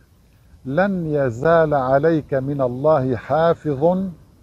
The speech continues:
ولا يقربك شيطان حتى تصبح.'" سبحان الله، معلومة مهمة جدًا،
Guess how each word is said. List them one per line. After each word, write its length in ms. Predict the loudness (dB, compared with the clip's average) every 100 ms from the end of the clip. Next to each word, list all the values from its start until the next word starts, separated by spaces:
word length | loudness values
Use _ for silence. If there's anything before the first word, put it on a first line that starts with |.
| -20 -20 -20 -20 -12
ولا 600 | 0 2 4 4 4 4
يقربك 1000 | 2 0 -2 -4 -2 2 2 0 -4 -4 -4
شيطان 1160 | -2 -2 -2 -4 0 2 2 0 -4 -6 -10 -14 -20 -20
حتى 840 | -8 -4 -4 -6 -6 0 2 0 -2
تصبح.'" 640 | -12 -12 -12 -12 -14 -20 -20 -18 -20 -20 -20 -20 -20 -20 -20 -20 -20 -20 -20 _ -20 -18 -16 -16 -18 -20 -20 -20 -20 -20 -20 -20 -20 -20 -20
سبحان 520 | -20 -20 -12 -10 -8
الله، 260 | -8 -8 -6
معلومة 540 | -8 -8 -8 -8 -8
مهمة 420 | -8 -8 -6 -8
جدًا، 460 | -8 -10 -8 -8